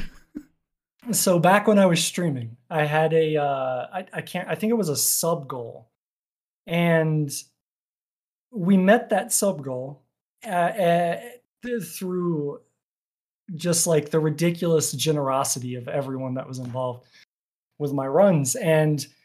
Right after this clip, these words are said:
I said, "Okay, I've never, I've never done a cosplay before. I've never done anything crazy like that, but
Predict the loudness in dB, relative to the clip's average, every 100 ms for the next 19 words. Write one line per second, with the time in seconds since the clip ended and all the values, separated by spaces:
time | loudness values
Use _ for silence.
0 | _ _ 0 2 4 6 6 6 4 2
1 | 2 2 2 2 2 0 -4 -4 -4 -4
2 | -2 -4 -4 -6 -4 -2 -2 -4 -8 -10
3 | -16 -14 -6 -2 -2 -2 -4 -4 -4 -8
4 | -2 0 0 -2 -6 -8 -8 -10 -10 -10
5 | -12 -12 -8 -8 -8 -12 -14 -10 -8 -8
6 | -8 -10